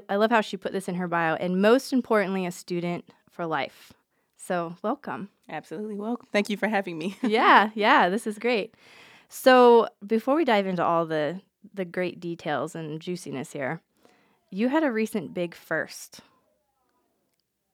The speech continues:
Speaker 1: Last week, was it? You
Speaker 2: Yes,
Speaker 1: did
Speaker 2: yes, yes.
Speaker 1: a
Speaker 2: My first celebrity haircut.
Speaker 1: Yeah.
Speaker 2: Yes, yes. So that was my big first. Um,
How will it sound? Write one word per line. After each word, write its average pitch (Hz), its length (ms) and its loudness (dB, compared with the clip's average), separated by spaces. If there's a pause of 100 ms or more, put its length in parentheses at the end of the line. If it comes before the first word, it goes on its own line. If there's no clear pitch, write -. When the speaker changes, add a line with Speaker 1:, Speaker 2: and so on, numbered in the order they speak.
(120)
Speaker 1:
Last 190 440 -6
week, 233 260 -4
was 240 200 -4
it? 247 240 -4
You 185 220 -12
Speaker 2:
Yes, 175 300 -2
Speaker 1:
did 196 320 -2
Speaker 2:
yes, 165 100 -8
yes. 170 300 -6
Speaker 1:
a 170 220 -8 (260)
Speaker 2:
My 190 160 0
first 196 340 -4
celebrity 170 680 -4
haircut. 127 720 -8
Speaker 1:
Yeah. 185 500 4
Speaker 2:
Yes, 165 240 -6
yes. 165 320 0
So 160 120 -2
that 196 160 4
was 214 160 0
my 180 400 4
big 180 240 -2
first. 170 520 -2
Um, 165 520 -4